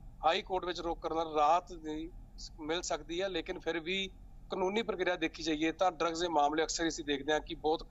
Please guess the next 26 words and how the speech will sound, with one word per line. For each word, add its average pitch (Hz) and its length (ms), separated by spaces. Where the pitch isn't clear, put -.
ਘੱਟ 135 180
ਆਰੋਪੀ 165 300
ਨੇ 185 120
ਜਿਨ੍ਹਾਂ 165 260
ਨੂੰ 180 100
ਜ਼ਮਾਨਤ 147 340
ਮਿਲਦੀ 143 340
ਹੈ, 165 60
ਤੇ 170 180
ਲੇਕਿਨ 151 360
ਫਿਰ 156 200
ਵੀ 160 140
ਹਜੇ 143 100
ਤੱਕ 147 240
ਤਾਂ - 180
ਕੋਈ 151 220
ਦੋਸ਼ 147 320
ਜਿਹੜੇ 156 180
ਸਾਬਤ 147 440
ਨਹੀਂ 156 300
ਹੋਏ 151 140
ਆ 156 40
ਬਿਕਰਮ 147 200
ਸਿੰਘ 156 120
ਮਜੀਠੀਆ 151 400
ਤੇ। 185 260